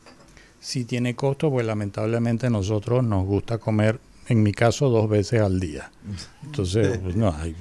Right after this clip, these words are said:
Speaker 1: hay que cobrar algo. Eh, mira, pueden comunicarse al WhatsApp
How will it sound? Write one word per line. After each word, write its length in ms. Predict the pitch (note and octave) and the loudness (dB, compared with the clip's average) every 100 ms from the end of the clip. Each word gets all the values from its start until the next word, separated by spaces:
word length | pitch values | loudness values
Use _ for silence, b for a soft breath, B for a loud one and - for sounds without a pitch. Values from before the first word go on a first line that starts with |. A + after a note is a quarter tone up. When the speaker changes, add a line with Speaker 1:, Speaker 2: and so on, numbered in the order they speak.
| F#2+ | -6
Speaker 1:
hay 120 | F2 F2 | -4 2
que 240 | A2 A2 - - - | 4 4 -2 -20 -20
cobrar 440 | - G#2+ G2+ G2+ G2 | 0 2 4 2 2
algo. 260 | F2+ E2 - b b b b - - | 0 -2 -12 b b b b -6 4
Eh, 480 | C#3 C3 B2+ B2+ - | 6 8 8 6 4
mira, 300 | D#3+ D#3 C#3+ | 4 8 8
pueden 360 | - F3+ F#3 G3 | 10 10 12 10
comunicarse 760 | - F3 C#3+ C3+ C#3+ C#3+ C3+ E3 | 8 8 8 8 8 8 8 8
al 160 | C#3+ B2 | 8 8
WhatsApp 680 | C3+ C#3 - D3+ D3 D3 | 8 8 8 10 10 8